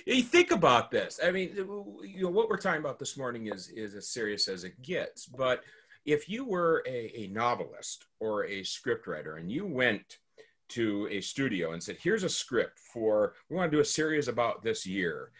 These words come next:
We begin with a presidential impeachment. Um, we go on through with a deadly pandemic. We have racial unrest," you know, and you go right on through. And by the time they would have gotten to the episode for this week,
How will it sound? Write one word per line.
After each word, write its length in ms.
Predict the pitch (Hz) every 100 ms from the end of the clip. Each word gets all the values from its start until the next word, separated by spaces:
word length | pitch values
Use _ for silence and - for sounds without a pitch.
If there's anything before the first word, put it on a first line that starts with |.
| -
We 120 | 110
begin 340 | 104 120 139 185
with 140 | 160
a 40 | 147
presidential 720 | - 135 120 117 113 113 104
impeachment. 840 | 101 98 101 95 - 92 92 92 _ - - -
Um, 440 | 107 110 107 101 - -
we 180 | 120 113
go 240 | 110 151
on 160 | 156 143
through 280 | - 139 139
with 120 | 117
a 60 | 107
deadly 420 | 120 120 120 117
pandemic. 880 | 117 107 101 95 90 92 87 - - -
We 120 | 110
have 140 | 117 104
racial 540 | 113 151 156 156 127
unrest," 760 | 123 113 104 107 107 107 - - - -
you 100 | 110
know, 120 | 110 107
and 100 | 117
you 80 |
go 140 | 120 135
right 260 | 127 160
on 140 | 151 135
through. 160 | 151
And 80 | 127
by 100 | 123
the 80 | 120
time 260 | - 180 214
they 60 |
would 100 | 160
have 100 | 123
gotten 360 | 123 135 147 127
to 240 | - 127
the 140 | 120 117
episode 440 | 123 117 120 110
for 100 | 104
this 320 | 90 135 -
week, 280 | 175 180 -